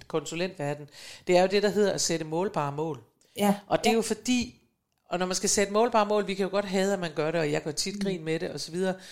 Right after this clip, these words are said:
Speaker 1: Men det er bare det, at hvis man beslutter sig for at spise flere grøntsager,
Speaker 2: Ja.
Speaker 1: så er det simpelthen vanskeligt at måle, fordi netop, hvad er flere, og hvornår er
Speaker 2: Ja.
Speaker 1: nok nok, og sådan
Speaker 2: Ja.
Speaker 1: noget.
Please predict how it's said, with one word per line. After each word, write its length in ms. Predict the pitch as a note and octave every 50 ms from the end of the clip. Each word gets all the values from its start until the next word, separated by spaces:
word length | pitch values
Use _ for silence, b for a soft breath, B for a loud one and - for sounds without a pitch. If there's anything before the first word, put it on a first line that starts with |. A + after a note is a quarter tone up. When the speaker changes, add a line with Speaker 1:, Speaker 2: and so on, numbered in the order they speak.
| B B B B B B
Speaker 1:
Men 260 | F#3+ F#3+ F#3+ F#3+ F#3
det 100 | F#3+ G3
er 120 | G3+ A#3 B3
bare 220 | - G#3+ G3+ G3+ -
det, 200 | F#3+ F#3 G3 G#3 -
at 120 | - F3+ E3+
hvis 200 | E3 F#3 F3+ -
man 100 | F3+ E3+
beslutter 340 | E3 F#3 - - B3+ C4 B3
sig 120 | - -
for 80 | G3 G#3
at 60 | F#3+
spise 260 | - - F#2+ - -
flere 180 | - G3 G#3 G#3+
grøntsager, 580 | G#3+ - F3 E3+ F#3+ G#3 - - C#3 C3+ C3 B2+ C3 _ _ _ _ _ _ b b b b b b b b b
Speaker 2:
Ja. 120 | G3+ G3+ F3+ -
Speaker 1:
så 220 | - - - - A#3
er 260 | A#3 A#3 A#3 - G3+
det 100 | G3+ G3+
simpelthen 340 | - C4 B3 A3 G#3+ G#3 F#3+
vanskeligt 440 | G#3 A3 B3+ C4+ - - A3+ G#3 G#3
at 60 | G3
måle, 420 | G3 G3 G3+ G#3+ A#3+ C#4 C#4 C4+ A#3+
fordi 300 | - - A3+ - A#3 A3+
netop, 240 | G#3+ A3 A3 A#3 A3
hvad 160 | A3+ B3 C4 A#3+
er 140 | A3+ A#3 A#3
flere, 500 | A#3 - - G3+ G#3 A3 B3 C4+ B3+ -
og 100 | - F#3
hvornår 320 | F#3+ G3 G3 G#3+ A#3 B3
er 40 | -
Speaker 2:
Ja. 60 | A3+
Speaker 1:
nok 200 | A3 G3 G3 G3
nok, 380 | - E3 F3 G#3+ C4 C4+ - - -
og 100 | - F#3
sådan 140 | - A3+ A3+
Speaker 2:
Ja. 40 |
Speaker 1:
noget. 120 | F#3+ F#3+